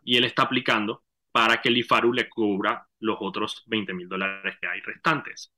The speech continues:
El ifaru lo que le dice a Mauricio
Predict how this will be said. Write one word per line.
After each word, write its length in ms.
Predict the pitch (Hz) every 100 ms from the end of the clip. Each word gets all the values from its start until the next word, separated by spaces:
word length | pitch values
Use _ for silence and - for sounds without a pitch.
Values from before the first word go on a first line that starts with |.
| _ - - _ _
El 140 | 139 151
ifaru 320 | 151 247 262
lo 140 | 180
que 80 | 127
le 120 | 123 165
dice 420 | 185 208 208 - -
a 260 | 117 113
Mauricio 640 | 107 113 185 180 104 92